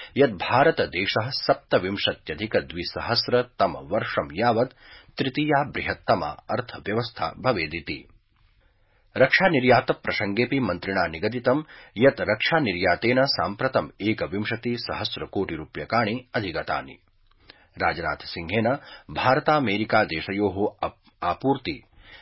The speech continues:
व्यवस्थायाः सुरक्षापत्रेषु सम्पर्काधिकारिणां नियुक्ति सम्बन्धेपि एकं सहभागित्व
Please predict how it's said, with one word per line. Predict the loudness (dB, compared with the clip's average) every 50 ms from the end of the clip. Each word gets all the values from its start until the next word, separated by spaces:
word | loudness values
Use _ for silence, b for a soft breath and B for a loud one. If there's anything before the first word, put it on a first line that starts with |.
| B B
व्यवस्थायाः | 2 2 2 2 -2 -2 2 4 4 4 4 2 0 -2
सुरक्षापत्रेषु | -6 -2 0 0 0 0 0 -2 -4 -2 -4 -4 -6 -2 2 0 2 2 2 -2 -2 -2 B B B B B B B B
सम्पर्काधिकारिणां | 2 2 2 4 4 4 4 4 6 4 4 4 4 2 4 6 6 6 6 6 6 6 4 4
नियुक्ति | 2 -2 -4 -6 -6 -8 -10 -10 -8
सम्बन्धेपि | -6 -6 -6 -4 -4 -6 -6 -6 -4 -2 -2 -2 -2 -4 -8 -8 -8 -4 -2
एकं | -2 -2 0 -2 -2 -2
सहभागित्व | -2 -2 -4 -4 -4 -6 -4 -4 -4 -4 -4 -8 -6 -8 -10 -10